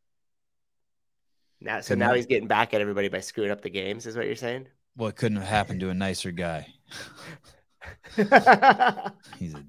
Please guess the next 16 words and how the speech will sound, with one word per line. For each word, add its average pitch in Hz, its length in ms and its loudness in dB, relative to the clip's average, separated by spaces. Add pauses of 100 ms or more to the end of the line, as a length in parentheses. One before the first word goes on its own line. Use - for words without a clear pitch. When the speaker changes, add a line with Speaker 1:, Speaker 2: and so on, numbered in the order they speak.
(140)
Speaker 2:
douche. 73 560 -8 (560)
Speaker 1:
Adam, 113 280 -8
what's - 200 -18
up? 113 260 -12 (1700)
Speaker 2:
He's - 120 -16
just - 200 -14
a, - 540 -20 (2500)
don't 76 140 -20
be 87 100 -16
negative, 85 440 -8
Sevi. 76 480 -16 (240)
Too 110 140 -4
late. 101 280 -4 (920)
All 98 60 -10
right, 98 140 -10 (200)
fine. 82 200 -14